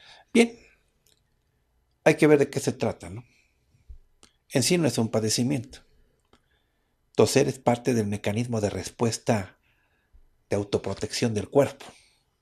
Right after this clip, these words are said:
de limpieza. Nos protege, nos defiende. O sea,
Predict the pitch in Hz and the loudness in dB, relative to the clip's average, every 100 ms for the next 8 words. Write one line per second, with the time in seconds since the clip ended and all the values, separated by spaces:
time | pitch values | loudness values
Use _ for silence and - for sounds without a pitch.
0 | _ _ _ _ _ _ _ - 98 92 | _ _ _ _ _ _ _ -4 -4 -4
1 | 90 127 - - - _ _ _ _ _ | -4 -4 -2 -8 -12 _ _ _ _ _
2 | _ _ _ _ _ _ _ _ - 101 | _ _ _ _ _ _ _ _ -12 -10
3 | - 104 - 117 - - _ _ _ _ | -2 -2 -2 -10 -14 -20 _ _ _ _
4 | - - - - 117 117 117 - _ - | -16 -12 -10 -10 -8 -10 -12 -20 _ -20
5 | - - _ _ _ _ _ _ - 110 | -20 -20 _ _ _ _ _ _ -14 -10
6 | - 104 95 | -6 -4 -6